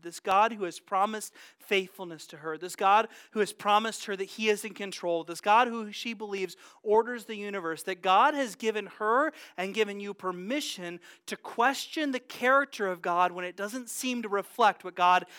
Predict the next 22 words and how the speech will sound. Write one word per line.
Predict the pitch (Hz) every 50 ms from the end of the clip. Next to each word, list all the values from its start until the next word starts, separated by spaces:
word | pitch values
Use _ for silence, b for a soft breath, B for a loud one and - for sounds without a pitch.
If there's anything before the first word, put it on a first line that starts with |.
| B B B
has | 196 196 -
said | - - - 220 208
about | 208 180 180 170 170 165 170
himself. | 160 170 160 147 - - - 175 147 123 107 _ _ _ _ _ _ _ _ _ _ _ _ _ _ _ _ _ _ _ _ _ _ _ _ _
That | - 202 185
Naomi | 202 190 196 196 202 226 262 269 240 208 185 180 - -
is | 185 175 180 _ _ -
able | - 202 226 233 196 202 190 180
to | - 175
bring | 151 147 147 156 156 _ _ -
honesty | 196 175 180 208 226 233 226 214 - - - 160 156
to | 151 151
God | - 147 139 139 143 151 156
that | 117 90 -
she | - - 180
might | 165 160 170 180 170 b b b b b b
receive | 156 - - - - - - 185 180 180 180 170 170 _ b b b b b _
a | 156
response | 143 147 139 - - - - - - _ 160 156 156 165 170 - -
from | - _ 160 143 143 _
him. | 135 95 85 _ _ _ _ _ _ _ _ _ _ _ _ _ _ _ _ _ _ _ _ _ _ _ _ _ _ _ _ _ _ _ _ _ _ _ _ _ _ _ _ _ _
Now, | 165 151 147 147 147 151